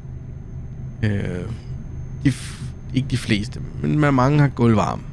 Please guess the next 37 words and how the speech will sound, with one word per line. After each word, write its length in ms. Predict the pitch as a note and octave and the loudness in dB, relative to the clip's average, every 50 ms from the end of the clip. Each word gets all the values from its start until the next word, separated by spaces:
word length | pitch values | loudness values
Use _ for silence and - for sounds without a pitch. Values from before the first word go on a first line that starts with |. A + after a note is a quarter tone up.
| - - - - - - - - - - | -10 -10 -10 -10 -10 -10 -10 -10 -10 -8
Og 60 | - - - | -8 -6 0
gulvvarme, 560 | - B2+ B2 B2+ B2+ A#2+ A2+ A2 G#2+ G#2+ A2 | 4 6 6 8 8 8 6 6 4 2 2
så 120 | - - A#2+ | 0 0 0
er 40 | A2 | 2
det, 180 | A2 A2 - - - - | 2 2 0 -2 -4 0
der 60 | - A#2 | 2 4
er 40 | |
det 140 | A2+ A2+ G#2+ | 4 6 6
vigtigt, 320 | A2+ A2 - - A#2+ A2 A2 | 4 4 2 2 -2 0 0
at 80 | G#2 | -2
føleren, 680 | - - - A2+ A2 A2 A2+ A2+ A2 G#2 G2+ G2+ G#2 - - | -2 0 2 4 6 6 6 6 4 4 2 0 -2 -4 -4
der 80 | - A2 | -6 -6
føler 340 | - - A#2 A2 G#2 F#2+ F2 | -4 -2 -2 0 0 -2 -4
på 120 | - - | -4 0
rummet, 360 | - A#2+ B2 B2 B2 A#2+ A2+ | 2 4 6 6 6 4 2
er 60 | - D#2+ | 0 -2
placeret 460 | D#2+ - - - - G2+ E2 - - | -4 -6 -6 -4 -4 -4 -4 -4 -6
korrekt. 400 | - C2 B1+ - - - - - - - - - - - - - - - - - - - - - - - - - - - - - - - - - - - - - - | -6 -4 -4 -4 -4 -4 -4 -6 -6 -6 -6 -6 -6 -8 -8 -8 -8 -8 -6 -8 -8 -8 -8 -8 -6 -6 -6 -6 -6 -6 -6 -6 -6 -6 -6 -6 -6 -6 -4 0 4
Øhm, 280 | A2+ G#2 G2 F#2+ G2 - - - - - - - - - - - - - - - - - - - - - - - - - - - - - - - - - - - - - - - - | 4 4 4 4 0 -2 -4 -6 -8 -8 -8 -8 -8 -8 -8 -8 -6 -6 -6 -6 -6 -8 -8 -8 -8 -8 -8 -6 -6 -6 -6 -6 -6 -6 -6 -6 -6 -6 -8 -8 -8 -6 -4 0 2
den 100 | A#2 A2 | 2 2
skal 180 | - - B2 | 4 6 8
helst 220 | A2+ A#2+ B2 A#2+ - | 8 8 8 6 2
ikke 140 | C3+ A2 - | -2 0 2
sidde 180 | - B2+ B2 | 2 2 2
på 160 | A#2+ - G2+ | 2 2 0
en 100 | F2+ F#2 A2 | 0 2 6
ydermur. 480 | B2+ C3 D3 D3+ D#3 D3+ D3+ D3+ D3+ - - - - - - - - - - - - - - - - - - - - - - - - - - - - - - - - - - - - - - - | 6 6 6 6 6 4 2 2 0 -2 -6 -12 -12 -12 -12 -14 -14 -14 -14 -14 -14 -14 -14 -14 -12 -12 -12 -12 -12 -12 -12 -12 -12 -14 -14 -14 -14 -14 -12 -12 -10 -10 -10 -10 -10 -8 -4 -2
Hvis 160 | A#2 A2 - | -2 0 2
føleren 300 | - C3 B2+ B2+ A#2 A2 | 4 4 6 6 4 4
sidder 220 | A2 - B2+ A#2 | 2 0 0 0
på 100 | G#2+ - | 0 0
en 100 | G#2 G#2 | -2 0
ydermur, 300 | G2+ G#2 G#2+ G#2+ G#2 G2 | 2 2 2 2 0 0
så, 140 | G#2 - - - - - - | -2 -6 -8 -10 -10 -12 -10
så 160 | - - A2+ | -6 -6 -6
flyt 360 | - - - B2 A#2 - - | -6 -4 -2 -2 -2 -2 0
den. 140 | A#2 - | -2 -2